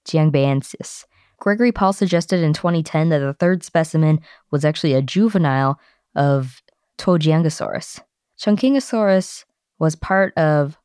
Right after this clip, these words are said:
Huayangosauridae, which is a group of basal stegosaurs. They may have been prey for theropods such as Yangchuanosaurus, and other dinosaurs that lived in the same time and place as Chungkingosaurus included Tuojiangosaurus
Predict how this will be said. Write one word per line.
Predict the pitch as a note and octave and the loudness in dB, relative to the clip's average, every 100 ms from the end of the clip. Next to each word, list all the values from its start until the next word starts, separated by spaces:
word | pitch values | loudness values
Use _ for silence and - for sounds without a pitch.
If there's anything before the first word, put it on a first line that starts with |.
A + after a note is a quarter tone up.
| _ | _
Huayangosauridae, | - F3+ G3 A3+ G3+ G3 G3 D#3+ B2 F2+ D#3 | -2 0 2 0 0 0 2 0 -2 -4 -8
which | D#3 | -8
is | C#3 | -6
a | |
group | C#3 D#3 D3 | -2 -2 -4
of | C#3+ | -4
basal | C#3+ D3 C#3+ | -2 -2 -6
stegosaurs. | - C#3+ D3+ - - E3 - _ _ _ | -6 -6 -6 -8 -8 -8 -10 _ _ _
They | - G3 | -2 2
may | A3+ | 2
have | C4 | 2
been | A#3+ F#3+ | 0 0
prey | - F#3 | 0 0
for | F#3 D3+ | 0 -2
theropods | - D3+ D3 D3+ C#3 | 0 0 2 0 -2
such | - D3+ - | -4 -6 -4
as | C3+ C3+ | -4 -2
Yangchuanosaurus, | D3 C#3+ D3 D#3+ D3+ D3 - C#2 D#3 - - _ _ _ _ - | -2 -2 -2 -2 -2 -4 -4 -4 -4 -6 -14 _ _ _ _ -4
and | F#3+ | 0
other | A3 | 0
dinosaurs | G3 F3+ E3 E3 D#3 | 2 0 0 0 0
that | D3 | 0
lived | E3 D3 | -2 0
in | |
the | D3 | -2
same | - C3+ | -2 -4
time | C3+ - F#3+ | -4 -2 2
and | F#3 | 2
place | D#3 D3+ C#3 - | 0 0 0 -2
as | - C#3 C#3 | -2 0 -2
Chungkingosaurus | - D3 D3 D3 C#3+ C#3 C3+ C3 C#3 C3+ | -2 -2 0 -2 -2 -2 0 0 -2 -6
included | C#3 C#3+ C3+ C3+ C3 _ _ _ | -2 -2 0 0 -2 _ _ _
Tuojiangosaurus | - C3+ C3 C3+ C3 C#3+ - D#3 G3+ - | -4 -2 0 0 0 -2 -2 0 -2 -4